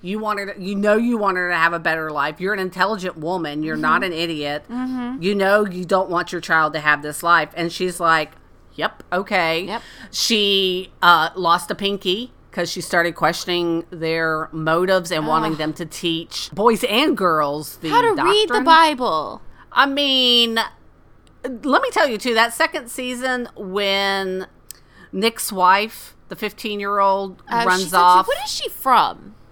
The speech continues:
Speaker 2: She's
Speaker 1: I don't
Speaker 2: in
Speaker 1: know.
Speaker 2: something.
Speaker 1: I'm gonna scroll while we're talking about it. But
Speaker 2: Go ahead.
Speaker 1: she, oh, I don't know. I don't know what her name was.
Speaker 2: Me either.
Speaker 1: Oh, well. We'll find out later on.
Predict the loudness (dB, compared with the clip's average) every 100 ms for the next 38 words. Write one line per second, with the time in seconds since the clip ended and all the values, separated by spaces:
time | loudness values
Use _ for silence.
0 | -16 -2 0 2 2 2 2 0 -6 -8
1 | -8 -14 _ _ -8 -4 -4 -4 -8 -4
2 | -2 -2 -2 -4 -2 -4 -4 -6 -8 -6
3 | -4 -4 -2 -4 -2 -2 -2 -6 -10 -16
4 | -20 _ _ -20 -20 -16 -8 -6 -6 -6
5 | -8 -8 -8 -6 -6 -6 -8 -8 -8 -8
6 | -10 -10 -12 -14 -16 -14 -12 -10 -8 -10
7 | -14 -20 -20 -18 -12 -8 -6 -8 -14 -20
8 | -20 -20 -16 -10 -2 0 0 -2 -4 -6
9 | -6 -6